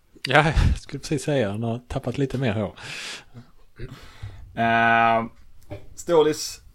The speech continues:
Speaker 2: vet ju att det är Lex, men han kan inte bevisa någonting så han flyger iväg. Och Lex traskar vidare in i sitt labb där han har sin, sin, eh, anställde vetenskapsman doktor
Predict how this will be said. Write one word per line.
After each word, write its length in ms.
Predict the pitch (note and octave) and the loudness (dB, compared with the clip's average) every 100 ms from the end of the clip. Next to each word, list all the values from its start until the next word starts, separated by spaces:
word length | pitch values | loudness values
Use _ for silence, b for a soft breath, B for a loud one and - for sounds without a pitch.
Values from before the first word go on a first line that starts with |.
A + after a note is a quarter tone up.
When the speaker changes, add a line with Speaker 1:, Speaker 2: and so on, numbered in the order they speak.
| - | -20
Speaker 2:
vet 400 | - B2 A2+ B2 D3 | -10 -4 0 2 2
ju 40 | |
att 80 | B2 | 0
det 140 | G2+ | 0
är 60 | G2+ | -2
Lex, 360 | G#2+ - - - | -4 -6 -14 -12
men 160 | G2 | -10
han 120 | G2+ | -8
kan 100 | G#2 | -8
inte 100 | G2 | -8
bevisa 340 | F#2+ G#2 G2+ G2+ | -4 -4 -4 -4
någonting 280 | F#2+ F#2+ D#2+ | -8 -10 -16
så 100 | F#2+ | -12
han 120 | G2+ | -10
flyger 320 | A2 G2+ F#2+ | -8 -8 -6
iväg. 360 | G2 G2+ G#2 - - | -4 -4 -6 -14 -8
Och 120 | A#3+ | -2
Lex 360 | A#3+ - - - _ | -2 -4 -12 -14 _
traskar 480 | - - A#2+ - A2 | -10 -2 -2 -2 -4
vidare 400 | A2 A2+ G#2+ G2 | -2 -2 -4 -6
in 300 | - F#2+ F#2 - | -10 -12 -12 -16
i 200 | G2+ - | -20 -20
sitt 240 | - - | -18 -14
labb 380 | G2+ D#3+ D#3 G#2+ | 0 4 4 2
där 120 | G2+ | -2
han 160 | F#2 F#2 | -4 -8
har 100 | G2 | -10
sin, 220 | - F2+ - B B B B B | -12 -16 -16 B B B B B
sin, 360 | - - F#2 F#2 | -18 -12 -10 -8
eh, 720 | F2 E2+ - F2+ F2 E2+ - | -8 -8 -10 -12 -10 -10 -8
anställde 340 | G#2 - G2 F2+ | -8 -6 -8 -6
vetenskapsman 880 | G2+ A2+ G#2 - E2+ - F#2 F2+ F#2 - - | -6 -4 -6 -10 -14 -12 -12 -12 -16 -20 -10
doktor 300 | G#2+ G2 F#2 | -10 -10 -14